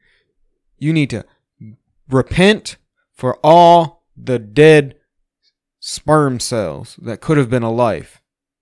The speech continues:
Or you can do, you know, something a little more rational and just be like, "I don't want a baby.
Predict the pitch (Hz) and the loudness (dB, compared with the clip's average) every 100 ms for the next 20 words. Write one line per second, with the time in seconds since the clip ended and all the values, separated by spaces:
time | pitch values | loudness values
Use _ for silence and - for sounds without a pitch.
0 | _ _ _ _ _ _ _ _ _ _ | _ _ _ _ _ _ _ _ _ _
1 | _ _ _ - 254 269 165 175 185 _ | _ _ _ 0 4 6 6 4 -2 _
2 | _ _ _ _ _ - 151 170 151 156 | _ _ _ _ _ -14 -8 -6 -2 0
3 | 156 139 147 123 117 143 139 135 143 139 | -2 -4 -6 -6 -8 -10 -8 -6 -4 -4
4 | 131 123 143 131 - 110 110 110 - 117 | -4 -4 -2 -4 -8 -14 -14 -14 -10 -8
5 | 107 98 _ _ _ _ _ _ _ _ | -8 -10 _ _ _ _ _ _ _ _
6 | _ _ _ _ _ _ _ _ _ _ | _ _ _ _ _ _ _ _ _ _
7 | _ _ - - - - 175 170 156 180 | _ _ -20 -20 -10 -4 -2 0 2 2
8 | 175 165 160 | 4 2 0